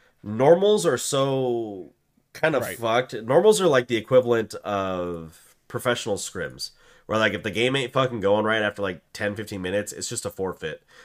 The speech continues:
Speaker 1: So if you're trying to learn a new champion, you never get to learn, uh, really late game or even, like, mid to late game, like, that, that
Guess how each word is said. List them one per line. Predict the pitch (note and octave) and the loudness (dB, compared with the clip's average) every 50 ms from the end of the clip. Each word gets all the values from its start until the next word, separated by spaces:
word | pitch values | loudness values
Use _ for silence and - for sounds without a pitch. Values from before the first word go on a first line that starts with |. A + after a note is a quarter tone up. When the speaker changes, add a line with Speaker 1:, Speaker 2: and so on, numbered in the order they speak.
| - - | -20 -8
Speaker 1:
So | - C3+ B2+ | -2 -2 0
if | A#2+ | 0
you're | C3 B2 | 0 0
trying | C3+ D3+ E3+ | 4 4 6
to | E3+ D#3 | 6 4
learn | A#2+ G#2+ A#2 B2 B2 | 4 2 2 2 0
a | A2+ | 0
new | A2+ A2+ G#2+ | 0 -2 -4
champion, | F#2 - G#2 G2 G2 F#2+ B2 B2 C3+ C#3+ C#3+ B2 - _ - | -4 -4 -2 -2 -2 -2 -2 -4 -4 -4 -6 -8 -10 _ -16
you | G2+ G#2 G#2+ A#2 | -12 -10 -10 -8
never | A#2 A2 G#2+ G#2+ A2 G#2 A2 A#2+ D3 D#3 D#3 C#3 | -6 -4 -4 -2 -2 -2 -2 -2 -2 -4 -4 -4
get | B2 B2+ A#2+ - | -4 -6 -6 -6
to | - A2 | -8 -8
learn, | G2+ F#2+ F#2+ F#2+ F#2 F2+ F2 F2 E2+ E2+ - _ _ _ _ _ _ _ _ _ _ _ _ _ _ _ _ - | -6 -4 -4 -4 -4 -4 -6 -6 -10 -12 -16 _ _ _ _ _ _ _ _ _ _ _ _ _ _ _ _ -12
uh, | - - F2 F2+ F2 E2+ E2 D#2+ D#2+ D#2 D2+ C#2+ C#2+ C#2 C2 C2+ | -8 -4 -2 -2 -2 -2 -2 -4 -4 -6 -6 -8 -8 -8 -8 -8
really | F2+ A#2 C#3+ C#3+ C3+ A#2 | -4 -2 0 0 0 0
late | G2+ F#2+ G2 G#2 F#2 - | -2 0 0 -2 -2 -2
game | - F2 F2 E2 E2+ | -6 -6 -6 -6 -6
or | F#2 | -6
even, | G#2+ A#2 A2+ A2 G2+ F#2+ F#2 E2 - | -4 -2 -2 -2 -2 -4 -8 -10 -12
like, | E2+ F#2 D#2+ D2 | -12 -12 -12 -10
mid | E2+ F#2+ G#2 G#2+ F#2 | -8 -8 -8 -8 -8
to | - F#2 | -10 -10
late | E2+ D#2+ D2+ C2+ | -10 -10 -10 -12
game, | - D#2+ D#2 D2+ D2 | -12 -14 -12 -12 -12
like, | D#2 - - | -12 -10 -8
that, | E2 D#2 - - _ _ _ _ _ _ _ _ _ _ _ - | -10 -10 -10 -14 _ _ _ _ _ _ _ _ _ _ _ -6
that | G2 F2+ F2 E2+ - - _ | -4 -4 -4 -4 -6 -10 _